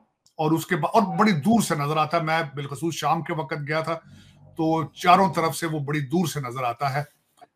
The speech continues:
अ, मंदिर जो है, is, is worth seeing it। उसके बाद चीमा साहब,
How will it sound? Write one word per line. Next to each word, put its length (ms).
अ, 200
मंदिर 300
जो 140
है, 180
is, 160
is 160
worth 320
seeing 300
it। 540
उसके 200
बाद 140
चीमा 240
साहब, 300